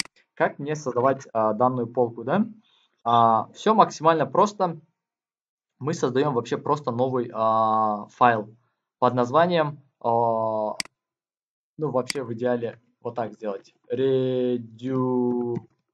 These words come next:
И внутри этого файла reducers я создаю, а, JavaScript файл под названием, а, to do. Вот так, slice.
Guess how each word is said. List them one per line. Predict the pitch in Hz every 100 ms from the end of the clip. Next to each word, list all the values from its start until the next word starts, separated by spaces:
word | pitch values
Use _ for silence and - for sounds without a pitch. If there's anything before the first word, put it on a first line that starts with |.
| _ _ _ _ _ - 120 160 - - - _ _ _ _ _ _
И | 135 139 139 -
внутри | 131 131 147
этого | 135 - 135 131 123
файла | 120 127 123 123
reducers | 123 120 175 202 127 107
я | 120 131
создаю, | 127 117 120 123 147 131
а, | 117 117 113 110 110
JavaScript | 113 127 123 - 120 120
файл | 147 170 165 156 _ - - _
под | 113
названием, | 120 120 131 156 151 131 120
а, | 117 117 113 113 113 110 _ _ _ _ _ -
to | 117
do. | 123 139 160 160 151 _ _ _ _ _ _ _ _ _ _ _ _ _ _ _ _ _ _ _ _ _ _ _ _ _ -
Вот | 104
так, | 107 104
slice. | - 107 95 -